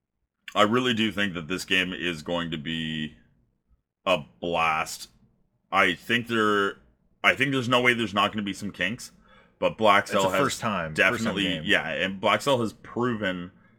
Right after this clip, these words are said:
Speaker 1: time and time again that they take the kinks and improve them for the next year. Like, every one of Black Cell's game is a reoccurring,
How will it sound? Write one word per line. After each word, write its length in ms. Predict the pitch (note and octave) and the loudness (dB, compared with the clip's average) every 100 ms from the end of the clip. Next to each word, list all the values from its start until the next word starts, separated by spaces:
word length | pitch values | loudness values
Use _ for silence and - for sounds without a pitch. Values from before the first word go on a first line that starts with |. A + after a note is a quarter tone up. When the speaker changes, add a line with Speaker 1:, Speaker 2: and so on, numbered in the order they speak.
| - | -6
Speaker 1:
time 240 | G#2 A#2 | 0 0
and 100 | G#2+ | 0
time 240 | - G#2 F#2+ | -2 -2 -2
again 540 | E2 F2 E2+ D#2 E2 - | -2 0 0 -4 -10 -10
that 340 | E2 E2+ E2 - _ F2 | -4 -2 -2 -6 _ -2
they 160 | F2+ | -2
take 360 | D#2 F#2+ G2 - | 0 0 0 -2
the 80 | G2 | -8
kinks 340 | F#2 F2+ - | -4 -6 -6
and 100 | F2 | -6
improve 500 | F2+ - F#2 F2+ E2 | -6 -6 -8 -6 -6
them 200 | E2 D#2+ | -6 -8
for 100 | E2 | -6
the 100 | E2+ | -8
next 340 | E2 D#2+ D2+ - | -6 -6 -8 -10
year. 160 | D#2+ | -8
Like, 180 | D2 D2 | -6 -6
every 220 | E2 G2 | -4 -4
one 80 | G2+ | -4
of 80 | F2+ | -2
Black 240 | E2+ D#2+ | -2 -2
Cell's 240 | - E2+ D2+ | -4 -8 -6
game 340 | E2 E2 D#2+ | -4 -4 -6
is 200 | B1+ D#2 | -8 -8
a 80 | D#2 | -8
reoccurring, 880 | D2+ E2+ D#2+ - E2+ E2 D#2 C#2+ | -6 -4 -6 -4 -4 -2 -4 -8